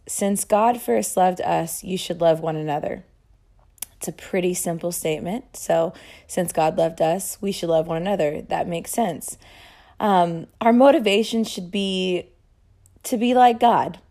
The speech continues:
in our life. If we are believers, if we want to follow who God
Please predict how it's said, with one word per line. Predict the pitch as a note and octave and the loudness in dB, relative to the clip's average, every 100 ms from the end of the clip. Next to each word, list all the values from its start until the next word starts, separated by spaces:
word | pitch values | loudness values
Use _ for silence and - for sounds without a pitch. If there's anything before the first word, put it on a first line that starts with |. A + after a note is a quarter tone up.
| - | -4
in | A3 | 0
our | G3+ | 2
life. | F#3+ F3 E3 F3+ | 2 2 0 -4
If | F3+ | -6
we | G#3 G#3+ | -2 4
are | A3 G3+ | 6 6
believers, | F3+ G3 G#3 G3+ G3 F#3 | 4 -2 -2 -2 -2 -2
if | F3 | -6
we | G3 F#3+ | -4 -2
want | E3+ F#3 F#3+ - - - - - | 0 0 -2 -8 -20 -20 -20 -18
to | - F#3+ | -2 -2
follow | E3+ G#3 G3 F#3+ F#3+ | 4 6 8 10 8
who | F#3 - G3 | 4 0 0
God | F3+ F3 E3+ E3+ E3 F3 | 2 4 6 6 2 0